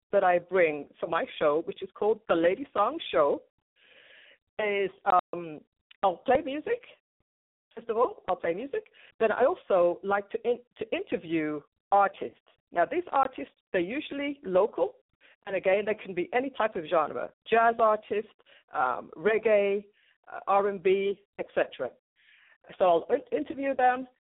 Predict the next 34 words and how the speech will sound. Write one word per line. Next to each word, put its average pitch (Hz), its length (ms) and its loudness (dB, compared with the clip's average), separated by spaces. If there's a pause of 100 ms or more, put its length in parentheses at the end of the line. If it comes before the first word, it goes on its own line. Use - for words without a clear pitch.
They 190 160 2
may 202 260 -4
even 202 280 -6 (120)
sing 202 260 0
live 175 500 2 (100)
in 202 100 -2
the 175 160 -10
studio, 170 540 0 (760)
um, 165 320 0
you - 80 -10
know, 143 80 -6
a - 40 -8
couple 190 260 -6
of - 80 -6
per-, 185 80 -18 (160)
performances, 185 640 -2 (800)
as 220 320 4
well 285 380 0
as 202 180 4 (160)
I 190 140 2
will 196 120 2
also 240 460 -2
give 214 140 -2
out 175 260 0
information 175 880 -4
about 151 360 0
upcoming 180 480 -2
events 175 400 0 (120)
that 165 120 4
are 156 80 2
going 156 320 4
on. 151 360 0 (520)
And 151 440 0
it's 202 140 -2